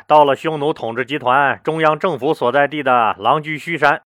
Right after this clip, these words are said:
这地儿就是现在蒙古国首都乌兰巴托附近的肯特山。到了这地儿，已经没有敌人了。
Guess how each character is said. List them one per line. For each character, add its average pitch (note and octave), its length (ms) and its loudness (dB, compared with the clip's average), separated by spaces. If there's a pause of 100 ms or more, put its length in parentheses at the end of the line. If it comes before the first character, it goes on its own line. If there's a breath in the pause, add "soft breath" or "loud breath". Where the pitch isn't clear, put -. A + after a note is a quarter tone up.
(520)
这 E3 160 2
地 D#3 80 4
儿 C3+ 340 4
就 D3+ 160 -2
是 D3 80 2
现 D3+ 220 0
在 D3+ 180 4
蒙 C3+ 220 -2
古 C3+ 140 -4
国 C#3 140 4
首 A#2 200 -2
都 C3 420 2
乌 C3 140 -4
兰 D#3 180 4
巴 D3 180 6
托 D3+ 220 2
附 B2 180 -8
近 D3+ 160 -6
的 D3+ 100 2
肯 - 200 -12
特 E3 160 2
山。 B2+ 260 0 (600)
到 D#3 140 4
了 D#3 100 2
这 G#3 160 2
地 D3 100 0
儿， D#3+ 120 -2 (480)
已 A2+ 160 -8
经 C#3+ 80 4 (280)
没 C3+ 160 -2
有 G#3 120 4
敌 A#2+ 100 -8
人 B2 220 0
了。 B2 140 -6